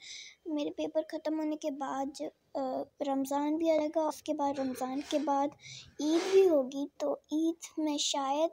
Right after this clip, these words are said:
मैं व्लॉग बनाऊँ, ईद का व्लॉग बनाऊँ, तो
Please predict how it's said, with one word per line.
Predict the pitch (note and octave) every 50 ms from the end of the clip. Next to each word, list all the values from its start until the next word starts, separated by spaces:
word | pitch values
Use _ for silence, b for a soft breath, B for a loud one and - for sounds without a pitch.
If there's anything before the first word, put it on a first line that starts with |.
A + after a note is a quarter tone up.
| - - E4
मैं | D4+ C#4 B3+ B3 B3+ D4 B B B B B B B B B D4+
व्लॉग | C#4+ B3+ C4+ C4 C4+ C#4 C#4 D4+ - -
बनाऊँ, | C4+ C4 C4 B3+ B3+ C4 C#4+ D4 - -
ईद | C#4 C#4 C#4 C#4+ - -
का | D4+ D4
व्लॉग | C#4 C4 B3+ A#3+ A#3+ B3 B3 B3 - -
बनाऊँ, | B3 B3 B3 B3 B3+ C4 C#4 D#4 E4 - _ _
तो | - C#4 C4+ C4 C4 C4 C4 C4